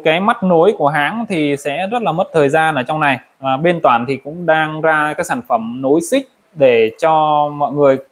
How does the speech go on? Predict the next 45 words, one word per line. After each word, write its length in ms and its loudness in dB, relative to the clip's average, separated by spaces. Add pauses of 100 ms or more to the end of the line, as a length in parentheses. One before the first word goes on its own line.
cùng 240 0
nối 160 4
xích 280 -6 (140)
làm 100 -12
sao 300 0
cho 220 -4
nó 300 0 (400)
giống 340 0
với 120 4
lại 180 2
cái 180 -2
mắt 200 0
zin 200 0
nhất 280 0
và 80 -8
nó 100 -4
đảm 240 -2
bảo 260 2
nhá. 140 -2 (720)
Cưa 460 4
thì 140 -2
nó 140 -4
không 300 -2
bị, 300 -6
ờ, 320 -2 (480)
tụt 180 4 (160)
xích, 240 0 (520)
không 320 -6
bị 280 0 (760)
đứt 120 4 (120)
xích. 280 -4 (420)
Đó, 240 -4 (200)
những 120 -6
cái 100 2
sản 140 -2
phẩm 220 -2
đó 220 2
thì 80 0
Toàn 160 -2
sẽ 160 -4
cho 180 0
ra 80 2
mắt 180 0
sớm 240 2
thôi. 160 2